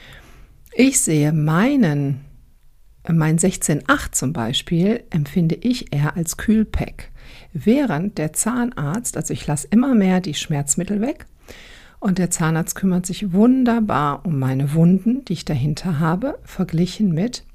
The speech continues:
ich lasse das Essen weg, dadurch kommen meine Gefühle nach oben und ich kümmere mich total darum, was liegt darunter an Bedürfnissen und an dem,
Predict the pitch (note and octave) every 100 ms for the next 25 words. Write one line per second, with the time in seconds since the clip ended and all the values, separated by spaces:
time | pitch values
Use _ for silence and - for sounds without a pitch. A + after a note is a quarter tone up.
0 | - - - - - - - - - -
1 | - - - - D3+ D#3+ C3+ C#3+ - C3
2 | A#2+ - - - C#3+ - - - F3 F3
3 | G#3 - - - - - - - - -
4 | E3 D3 D3 D#3+ C#3+ - - - G#3 C4
5 | A3 D3+ C3+ C3+ C#3 - E3 C#3+ C#3 -
6 | F3+ D#3 D3+ A3 - - - - - -
7 | - A#3 G3+ A3 B3+ - - D#4+ - -
8 | F#3+ F#3 D#3+ D3 C#3+ C#3 E3+ G#3 - -
9 | - - A3 B3 - F#3+ F3+ F3 D3+ E3
10 | C#3 D3 E3+ E3+ E3 F3 - G#3 E3+ E3+
11 | - D3 - - D#3 D#3 D3 - C#3+ C#3+
12 | D#3 G3 - G#3 G3 - F3+ - D#3+ D3+
13 | - D3+ C#3+ C#3+ E3+ F3